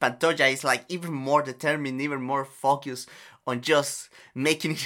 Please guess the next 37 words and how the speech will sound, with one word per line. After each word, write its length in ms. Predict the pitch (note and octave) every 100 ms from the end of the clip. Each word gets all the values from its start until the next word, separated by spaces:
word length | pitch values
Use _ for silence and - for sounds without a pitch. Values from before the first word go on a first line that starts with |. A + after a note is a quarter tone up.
| A#2
<laughs> 160 | B2+
making 320 | C3 C#3+ D3 C#3+
it 80 |
a 80 | B2+
dogfight, 560 | A2+ B2 C3 B2+ A2+ A#2 - - -
uh, 280 | A#2 A2+ A2+
I 100 | D3+
think 240 | D#3 F#3+
it 120 | F3
fucks 360 | - C3 C3 -
with 160 | A#2+ A#2+
Moreno's 380 | A2 A2+ A2+
brain. 240 | - A#2+ A2+ - - - _ -
Uh, 300 | B2 A#2+ A2+
Pantoja 540 | A2+ A#2+ F3 F#3+ D#3+ - _ _ _ _ _ -
comes 360 | D#3+ C#3+ - B2
very 420 | B2 E3 E3 B2+
hot. 360 | B2 A#2+ A#2 - -
Moreno 400 | B2 B2+ C#3+ D3
tries 220 | C3 C#3
to 180 | B2+ A#2+
stall 320 | - C3 C3+
si-, 280 | - C3+ - _ _ -
stalls 360 | - C#3+ C#3
him 180 | D#3+ C#3+
in 100 | B2+
the 60 | A2
clinch. 400 | - C#3 F3 - - - -
I 140 | C3 C#3
think 220 | D3+ D3
that's 300 | C#3+ C#3+ -
a, 300 | A2+ F#2 B2
that 240 | C#3 C3+
was 200 | C3+ C3+
a 40 | B2
good 200 | C#3+ C#3
decision. 500 | C3 E3+ E3 F3+